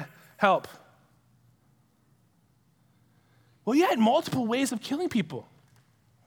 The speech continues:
The driver would actually be holding the reins of the, of it, and he'd be, he'd have a machete, and anything close, he'd just be chopping down as he drove by very quickly. It's hard to,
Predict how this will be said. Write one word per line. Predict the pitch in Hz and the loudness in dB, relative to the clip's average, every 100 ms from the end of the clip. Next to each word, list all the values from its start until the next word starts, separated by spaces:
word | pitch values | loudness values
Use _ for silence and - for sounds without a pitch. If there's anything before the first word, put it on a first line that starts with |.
| _ _ - - | _ _ -20 -4
The | 208 | -2
driver | 165 196 262 330 262 | 2 4 4 4 4
would | 214 | 4
actually | 214 208 | 2 0
be | 196 | 0
holding | 226 247 | 0 2
the | 233 | 0
reins | 196 202 190 | 2 2 0
of | 180 170 | -2 0
the, | 185 | 0
of | 170 | 2
it, | 185 196 - - | 0 -2 -10 -4
and | 180 | 0
he'd | 214 247 | 2 2
be, | 233 - | -2 -4
he'd | 175 | 0
have | 226 226 | 2 2
a | |
machete, | 190 - 247 226 180 | 0 -2 0 2 2
and | 180 | 2
anything | 196 233 277 208 | 2 0 0 -2
close, | - 190 285 - - - | 0 0 0 -4 -20 -10
he'd | - 196 | -6 -4
just | 202 | -4
be | 202 165 - - - | -4 -4 -6 -18 -6
chopping | - 196 190 | -2 0 0
down | 165 165 | 0 2
as | 151 | 0
he | 151 | -2
drove | 160 151 | -2 0
by | 151 147 | 2 2
very | 139 175 | 2 0
quickly. | 147 196 160 | 0 -2 -2
It's | 156 | 2
hard | 214 | 2
to, | 196 | 2